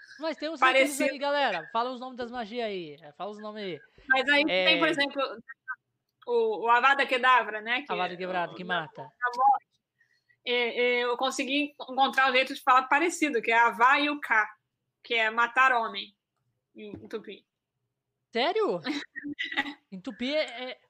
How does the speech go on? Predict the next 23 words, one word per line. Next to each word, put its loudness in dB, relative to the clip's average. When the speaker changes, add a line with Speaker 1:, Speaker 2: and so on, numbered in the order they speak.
Speaker 1:
a, -8
Speaker 2:
E -2
o 2
Speaker 1:
Avá 0
Speaker 2:
K 4
é 2
Speaker 1:
e 0
o -2
Speaker 2:
matar, 2
Speaker 1:
K? -20
Speaker 2:
é, 2
e -8
o -10
K 4
é -4
matar -2
e, -14
e, -8
e -2
Ava, 0
Avá, 0
Aba, -8
é, -14